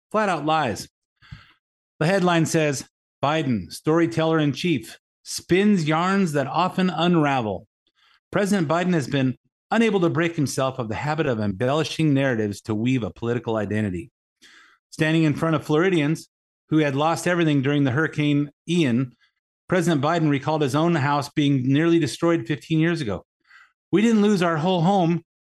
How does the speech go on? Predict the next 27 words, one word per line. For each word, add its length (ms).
but 140
lightning 340
struck 360
and 120
we 80
lost 340
an 60
awful 260
lot 200
of 100
it," 100
he 80
said. 360
Biden 220
has 180
mentioned 340
this 140
incident 340
before, 360
once 280
saying 280
that 120
he 140
knows 340
what 120
it's 140
like 300